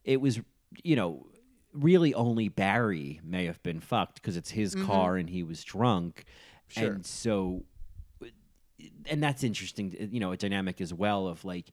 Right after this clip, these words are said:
Speaker 1: "You all have to go down with the ship with me or else I'm gonna be your problem," which is kind of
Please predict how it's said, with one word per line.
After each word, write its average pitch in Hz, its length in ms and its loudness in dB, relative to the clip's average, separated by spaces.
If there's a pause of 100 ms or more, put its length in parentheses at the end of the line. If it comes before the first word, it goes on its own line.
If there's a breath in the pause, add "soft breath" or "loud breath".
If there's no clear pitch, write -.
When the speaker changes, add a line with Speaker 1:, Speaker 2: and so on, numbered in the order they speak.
(240 soft breath)
Speaker 1:
"You 113 280 0
all 95 140 -2
have 87 160 -12
to 98 80 -10
go 92 120 -4
down 85 520 -4
with 92 180 -4
the 85 80 -6
ship - 340 -6
with 95 340 -4
me 76 240 -4
or 87 200 -4
else 80 280 -6
I'm 92 200 -6
gonna 78 180 -12
be 67 100 -14
your 64 160 -12
problem," 62 560 -10 (280 loud breath)
which 123 200 2
is 110 120 -4
kind 143 320 0
of 104 220 -6